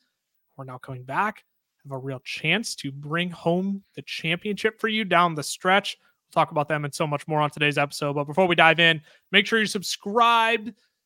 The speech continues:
to the podcast. If you're listening to the audio podcast, we are grateful for you over there. Make sure you're subscribed and turn on those notifications so you know when all of our new weekly episodes go up. And same over on YouTube as well. If you're watching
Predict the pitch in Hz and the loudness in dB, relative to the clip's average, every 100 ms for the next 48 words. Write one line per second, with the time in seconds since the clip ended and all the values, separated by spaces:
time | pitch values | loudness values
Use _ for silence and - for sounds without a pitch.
0 | _ _ 247 196 202 196 185 196 190 - | _ _ -4 -2 2 2 4 2 2 0
1 | 180 180 170 180 180 - 160 156 151 151 | -6 -8 -6 -10 -10 -4 -2 -2 -4 -4
2 | 143 - 156 151 156 175 160 160 151 147 | -6 -4 -6 -6 -6 -4 -2 -4 -2 4
3 | 170 160 160 175 160 156 151 160 147 147 | 4 4 -4 -2 -4 -4 -4 -4 -4 -6
4 | 139 143 160 185 208 196 175 - 180 175 | -6 -4 -4 0 0 0 -4 2 4 4
5 | 165 180 170 165 151 151 143 143 143 143 | 0 -2 -2 -2 -4 -6 -6 -8 -6 -6
6 | 151 143 165 240 285 269 254 240 214 240 | -8 -6 -4 -2 0 0 0 0 2 4
7 | 233 208 202 202 175 180 - 151 151 147 | 2 0 -2 -4 -6 -10 -8 -8 -8 -6
8 | 160 151 143 - _ _ _ _ _ - | -4 -2 -4 -10 _ _ _ _ _ -6
9 | 139 151 151 175 277 302 302 285 277 269 | -2 0 0 -2 -2 0 2 2 0 -2
10 | 269 254 240 262 160 165 180 202 190 | -2 -4 0 0 2 0 0 -2 -4